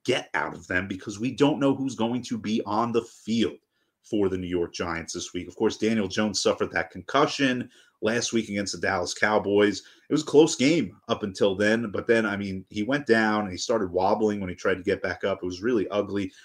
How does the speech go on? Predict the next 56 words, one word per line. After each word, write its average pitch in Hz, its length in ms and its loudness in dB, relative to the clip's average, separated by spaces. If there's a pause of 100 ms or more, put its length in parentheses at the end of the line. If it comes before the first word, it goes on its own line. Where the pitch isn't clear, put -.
(200)
They - 80 0
held 117 200 4
him 107 80 0
out 101 160 0
for - 60 -20
the 90 80 -4
rest 90 260 -2
of 92 60 -10
the 117 60 2
game. 156 200 4
It 120 40 -2
was 90 140 -6
Mike 92 200 -6
Glennon 131 320 0
at 123 80 -4
quarterback 113 480 2
the 101 80 -6
rest 101 260 0
of 95 60 0
the 95 40 -2
way, 92 280 2 (400)
and 101 120 -8
things 104 240 -4
were 101 200 0
extremely 117 680 -2
ugly 95 380 -2 (480)
for 110 160 2
the 98 80 0
Giants 92 600 -4
in 101 80 -6
the 92 80 0
rest 90 260 0
of 87 80 -4
that 82 140 -6
game. 120 320 0 (640)
Saquon 113 440 0
Barkley 110 380 4
suffering 104 440 0
an 92 80 -10
ankle 104 340 -4
injury 95 380 -6
as 87 180 -6
well, 123 340 6
and 101 160 -10
a 90 220 -4
ton 123 480 -4
of 85 100 -6
wide 104 260 -2
receivers 95 540 -2
on 98 220 2
the 87 200 -12
injury 101 380 -4
report. 104 400 4
You're 123 140 2
looking 101 300 0
at 90 180 -4